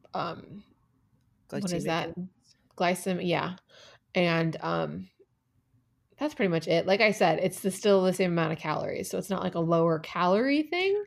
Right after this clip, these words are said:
Speaker 2: Right.
Speaker 1: But it's just, it doesn't, it doesn't spike the blood sugar in the same way
Speaker 2: Okay.
Speaker 1: as processed sugar. So,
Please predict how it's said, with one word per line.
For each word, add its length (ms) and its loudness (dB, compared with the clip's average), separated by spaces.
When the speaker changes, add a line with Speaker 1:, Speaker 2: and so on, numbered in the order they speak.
Speaker 2:
Right. 360 4
Speaker 1:
But 100 8
it's 140 4
just, 220 2
it 60 -8
doesn't, 300 0
it 120 4
doesn't 280 2
spike 400 2
the 80 6
blood 260 4
sugar 380 2
in 100 2
the 100 0
same 280 -2
way 380 0
Speaker 2:
Okay. 240 -6
Speaker 1:
as 300 2
processed 460 -6
sugar. 320 -6
So, 400 -2